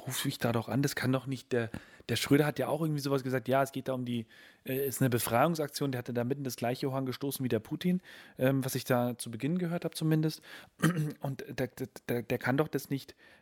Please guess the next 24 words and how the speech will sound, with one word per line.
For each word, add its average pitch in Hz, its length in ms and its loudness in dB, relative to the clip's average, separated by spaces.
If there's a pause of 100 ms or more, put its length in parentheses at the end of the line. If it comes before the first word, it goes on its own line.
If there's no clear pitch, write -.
wenn 123 140 2
der 123 80 4
die 117 120 -6
Bilder 180 400 4
sieht 156 380 -10
und, 120 220 -10
und, 120 420 -6 (280)
äh, 98 260 -4 (500)
sieht, - 340 4
was, 127 240 2
dass 127 140 -8
da 123 120 -2
Menschen 143 600 -2
leiden, 135 480 0
dass 123 220 -10
da 131 220 -10 (720)
nochmal 147 420 4 (220)
Panzer 151 360 -2
über 127 240 -4
Autos 156 320 -2
fahren, 120 420 -8
über 120 180 -4
fahrende 131 380 -4
Autos. - 480 -6